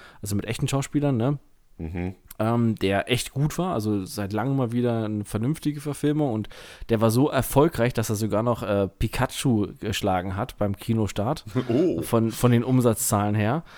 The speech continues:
Speaker 1: sodass sie dann
Speaker 2: Aha.
Speaker 1: jetzt Idris Elba al-, verpflichtet haben als Sprecher für den zweiten Teil und alles und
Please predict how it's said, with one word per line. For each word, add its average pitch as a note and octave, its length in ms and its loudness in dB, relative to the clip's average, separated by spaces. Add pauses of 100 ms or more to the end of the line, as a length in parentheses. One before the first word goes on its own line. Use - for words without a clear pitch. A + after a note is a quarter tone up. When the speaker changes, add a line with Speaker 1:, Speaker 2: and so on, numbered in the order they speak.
(140)
Speaker 1:
sodass A2+ 280 -2
sie B2+ 60 2
dann A2+ 160 4
Speaker 2:
Aha. A2+ 60 2
Speaker 1:
jetzt A#2 180 -2
Idris B2+ 340 4
Elba C#3+ 560 2
al-, B2 180 2
verpflichtet - 480 -4
haben B2+ 240 -2
als A2 120 -4
Sprecher C3 380 -4
für - 180 -4
den A2+ 280 0
zweiten C3 400 -4
Teil C3 320 -2
und A#2+ 140 -6
alles B2 380 -4
und G#2 320 -4